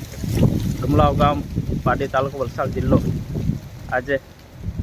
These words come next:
તારીખ પણ આપી દે મિત્રો તમને. છે છ, છ તારીખે સાંજના સાડા ત્રણ વાગ્યા છે અહીંયા. આ જો.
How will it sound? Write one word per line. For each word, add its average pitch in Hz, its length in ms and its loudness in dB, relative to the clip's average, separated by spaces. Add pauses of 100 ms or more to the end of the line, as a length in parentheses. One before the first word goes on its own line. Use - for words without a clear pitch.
(500)
તારીખ 123 240 -6
પણ 139 120 0
આપી 127 160 -4
દે 131 60 -4
મિત્રો 127 260 -6
તમને. 127 220 -8
છે - 280 2
છ, - 140 -8 (380)
છ 160 240 4
તારીખે 147 320 4
સાંજના 139 460 0 (920)
સાડા 139 200 6
ત્રણ 135 300 2
વાગ્યા 135 300 6
છે - 400 2
અહીંયા. - 260 2 (1000)
આ 123 100 -2
જો. 127 160 -2